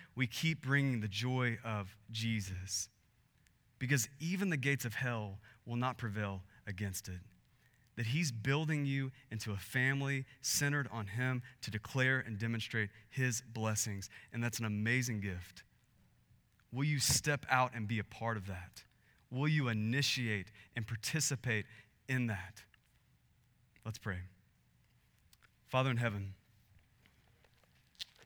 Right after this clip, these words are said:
Father, I thank you for this text. I thank you for this passage. I thank you for the word of God.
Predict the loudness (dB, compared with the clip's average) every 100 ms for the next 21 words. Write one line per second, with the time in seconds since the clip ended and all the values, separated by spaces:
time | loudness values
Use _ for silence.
0 | -20 -20 _ _ -20 _ _ _ _ -20
1 | _ _ _ _ _ _ _ _ _ -20
2 | -8 4 6 6 8 6 6 -2 -2 0
3 | 2 0 -2 -6 _ _ _ -10 4 6
4 | 6 2 2 4 2 0 -2 -2 8 8
5 | 8 2 -2 0 0 -2 -4 -4 -2 0
6 | 2 2 4 4 2 -2